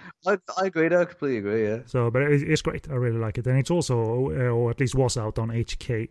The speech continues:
Speaker 2: Video, uh, The Blade, uh, in France. And they even did a full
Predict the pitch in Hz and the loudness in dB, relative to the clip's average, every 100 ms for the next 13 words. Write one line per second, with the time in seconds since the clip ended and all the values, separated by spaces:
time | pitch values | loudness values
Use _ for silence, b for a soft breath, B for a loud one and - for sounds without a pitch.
0 | - 143 127 120 110 104 107 110 107 123 | -8 -2 2 2 2 0 -2 -4 -4 0
1 | 123 120 110 110 - 123 113 143 127 139 | 2 2 0 -2 -4 -4 -2 0 2 2
2 | 113 117 120 127 135 127 127 117 - 139 | 2 2 2 2 4 2 2 0 2 4
3 | 139 | 6